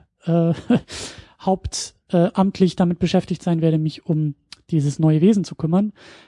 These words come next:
kann halt nebenbei einmal im Monat dann eine Elternzeitvertretung im, äh, Feed stattfinden bei der Second Unit. Und, äh, dann geht's so langsam wieder weiter.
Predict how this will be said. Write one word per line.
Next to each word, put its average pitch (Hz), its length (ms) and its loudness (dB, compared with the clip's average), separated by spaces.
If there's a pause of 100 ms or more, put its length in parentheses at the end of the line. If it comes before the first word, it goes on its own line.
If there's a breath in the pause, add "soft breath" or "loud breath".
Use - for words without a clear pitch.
kann 160 180 2
halt 160 140 0
nebenbei 156 580 2
einmal 233 220 4
im 185 60 0
Monat 175 360 0
dann 147 180 0
eine 151 100 0
Elternzeitvertretung 156 920 -4
im, 202 460 -4
äh, 190 180 0
Feed - 300 -4
stattfinden 190 600 -4
bei 160 100 -2
der 151 120 0
Second 214 360 -4
Unit. 220 380 2 (800 loud breath)
Und, 165 840 2
äh, - 20 -2 (1700)
dann 143 140 2
geht's 147 180 0
so 160 60 -2
langsam 147 320 0
wieder 139 200 -4
weiter. 135 300 -14